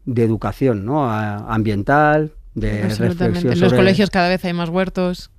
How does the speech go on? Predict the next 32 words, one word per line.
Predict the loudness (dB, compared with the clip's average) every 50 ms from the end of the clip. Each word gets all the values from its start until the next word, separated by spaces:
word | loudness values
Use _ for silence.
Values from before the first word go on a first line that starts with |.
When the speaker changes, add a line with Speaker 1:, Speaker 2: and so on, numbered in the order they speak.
| -14 -8
Speaker 1:
Exacto, | -8 -4 0 0 0 0 0 -2
es | -4 0
un, | 2 2 4 4 4 4 4 4 2 0 -2 -4
como | -4 0 2 4
una | 4 4
herramienta | 4 4 4 4 2 2 2 2 2 2
que | 2 -2 -4
permite | -2 -2 -2 -2 -2 -2 0 2 2 4 4 4 2 2 0 -2 -4 -8 -14 -20 -16 -10 -6
hacer | -6 -4 -2 0 2
muchas | 2 0 0 -2 -4
cosas, | -2 -2 -2 -2 -2 -4 -4
¿no? | -2 -2
Y | -2 -2
que | -4
sobre | -6 -6 -6 -4
todo | -2 -2 -2
que | 0 0 0 2 2
habilita | 0 0 -2 -2 -2 -2 0 2 2
lugares | 2 2 2 0 0 0 0 -2 -6 -14 -14 -10
en, | -6 -4 -2 -2 -2 -2 -4 -6 -8 -10 -16 -20 -20 _ -4
en | 0 2
el | 2 2
espacio | 0 0 0 -2 0 0 0 -2 0
público, | 0 2 2 2 2 2 0 -2
pues | -2 -2 -6 -6
que | -6 -6 -6
aparte | -4 -4 -4 -4 -2 -2
de | -2 0
ser | 0 -2 0
comestibles, | 0 0 0 0 -2 0 0 2 2 2 0
permiten | 0 -2 -6 -4 -4 -6 -6 -6 -6 -4
que, | -2 -2 -2 -2 -2 -4 -6